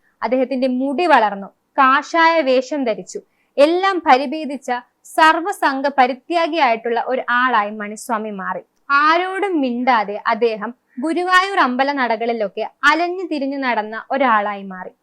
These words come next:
ആർക്കും തിരിച്ചറിയാൻ കഴിയാത്ത വിധത്തിലുള്ള ജീവിതമായിരുന്നു അദ്ദേഹത്തിന്റേത്.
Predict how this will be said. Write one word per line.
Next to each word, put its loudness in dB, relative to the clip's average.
ആർക്കും 4
തിരിച്ചറിയാൻ -2
കഴിയാത്ത 2
വിധത്തിലുള്ള -2
ജീവിതമായിരുന്നു -4
അദ്ദേഹത്തിന്റേത്. -6